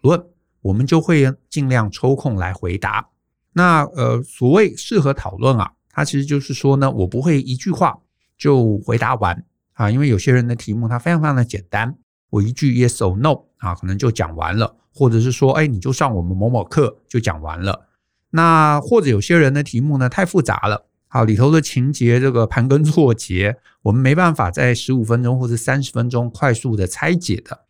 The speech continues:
那这些啊，就是太简单或者太难的，我们可能就不得已要排除掉。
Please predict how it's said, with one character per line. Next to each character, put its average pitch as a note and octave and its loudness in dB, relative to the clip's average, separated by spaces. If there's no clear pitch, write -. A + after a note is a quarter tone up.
那 D3+ 0
这 F3+ 2
些 E3+ 2
啊， F#2 0
就 A2 -2
是 C3+ 2
太 G3+ 0
简 G#2+ 0
单 A#2 -2
或 C#3+ -2
者 C#3 -8
太 C#3+ 2
难 F2+ -4
的， A2+ 0
我 - 0
们 B2+ 0
可 B2 -4
能 F#2+ -2
就 B2 2
不 A#2 -2
得 G#2+ 0
已 F#2+ -4
要 G#2 -4
排 F2+ -6
除 F2+ -6
掉。 A#2+ -2